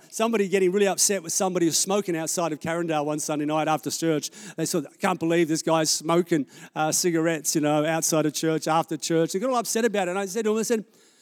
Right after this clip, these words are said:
"You don't know their story. What if they've been a cocaine addict for twenty years,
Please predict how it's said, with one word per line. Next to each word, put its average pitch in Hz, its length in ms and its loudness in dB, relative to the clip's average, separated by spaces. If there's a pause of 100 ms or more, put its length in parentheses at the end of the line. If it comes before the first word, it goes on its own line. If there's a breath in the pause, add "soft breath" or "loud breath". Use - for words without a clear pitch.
(320 soft breath)
"You 277 120 0
don't 311 100 2
know 214 140 4
their 175 160 2
story. 220 520 -2 (440 soft breath)
What 254 120 -2
if 320 80 -2
they've 233 180 2
been 185 180 6
a 156 80 2
cocaine 175 540 0
addict 156 260 -2
for 170 60 -6
twenty 160 300 -2
years, 160 640 0